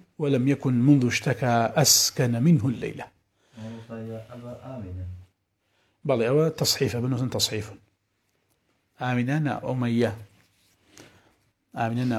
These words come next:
Speaker 1: ئومەیە. ئەڵێ، ما، مناڵێکی شوڕەیحی قاضی، یەکێکە لە قازی ناودارەکان، ئەمرێت.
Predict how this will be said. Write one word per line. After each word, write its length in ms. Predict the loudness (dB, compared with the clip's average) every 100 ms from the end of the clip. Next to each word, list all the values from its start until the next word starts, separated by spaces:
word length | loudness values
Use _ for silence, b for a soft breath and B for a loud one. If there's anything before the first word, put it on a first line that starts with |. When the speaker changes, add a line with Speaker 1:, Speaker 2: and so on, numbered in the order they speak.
| -4
Speaker 1:
ئومەیە. 360 | -6 -6 -8 -12 -20 _ _ _ _ _ _ _ _ _ _ _ _ _ _ _ _ _ _ _ _ -20 B B B B B B _ 2
ئەڵێ، 200 | 4 6 8
ما، 100 | 8 8 6
مناڵێکی 580 | 6 8 8 6 4 2 2 -6 _ _ _ -6
شوڕەیحی 500 | 2 6 6 4 2 4
قاضی، 280 | 4 6 6
یەکێکە 260 | 6 0 -2
لە 60 | -6 0
قازی 260 | 0 2 -2 0
ناودارەکان، 640 | 0 0 0 2 2 2 0 -8 -20 _ _ _ _ _ _ _ _ _ _ _
ئەمرێت. 400 | 0 2 0 -2